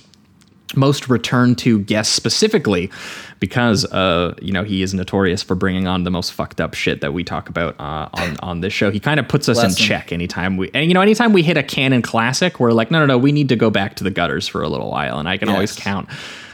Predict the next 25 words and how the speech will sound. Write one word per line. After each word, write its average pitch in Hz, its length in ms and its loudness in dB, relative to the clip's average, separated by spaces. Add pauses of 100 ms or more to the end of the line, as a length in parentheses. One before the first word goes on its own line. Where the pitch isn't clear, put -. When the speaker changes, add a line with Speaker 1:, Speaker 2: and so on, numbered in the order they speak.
Speaker 1:
on 82 480 -4
this - 200 -6
guest - 300 -8
to - 60 -8
do - 160 -8
that. 65 200 -6
He 92 200 -4
is 92 140 -4
an 82 140 -8
author. 120 480 2
He's 95 240 -6
a - 60 -14
filmmaker. 113 920 2
Uh, 82 200 -6
he's 92 260 -10
made, 76 460 -10
uh, - 240 -10
short - 280 0
films. 139 300 2
He's - 160 -4
written - 220 -6
books. - 320 -2
He's 92 160 -4
programmed 92 480 -2
films. 160 500 0